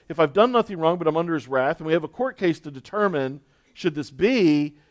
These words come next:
if Job is proven right, then that would have to mean that God is wrong, and Job knows that that can't be, but Job is desperate for vindication. He's like a dog chasing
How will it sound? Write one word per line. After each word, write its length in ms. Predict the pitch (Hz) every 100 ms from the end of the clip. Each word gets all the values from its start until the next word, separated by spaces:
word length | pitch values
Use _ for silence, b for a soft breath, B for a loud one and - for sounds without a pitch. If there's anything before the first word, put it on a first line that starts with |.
| b
if 160 | 156
Job 300 | 131 175 233
is 100 | 214
proven 520 | - 214 190 170 151
right, 540 | 135 220 285 180 180 - _ _ _ _ _ _
then 140 | 156
that 140 | 175 240
would 80 | 190
have 280 | 180 240 -
to 80 |
mean 200 | 185 160
that 120 | 156 123
God 260 | 160 160
is 160 | 143 127
wrong, 800 | 135 175 226 202 143 131 147 165 _ _ _ _ _ _ _ _ -
and 140 | 165
Job 220 | 165 196
knows 200 | 180 175
that 100 | 170
that 220 | 196 240
can't 320 | 247 202 156 135
be, 280 | 143 139
but 200 | 165 175
Job 260 | 147 190 180
is 80 | 156
desperate 380 | 180 180 - 165
for 140 | 160
vindication. 680 | 147 147 147 214 196 - 131
He's 220 | 151 175
like 220 | 156 147
a 140 | 139 143
dog 380 | 143 135 135
chasing 520 | 135 143 123 131 117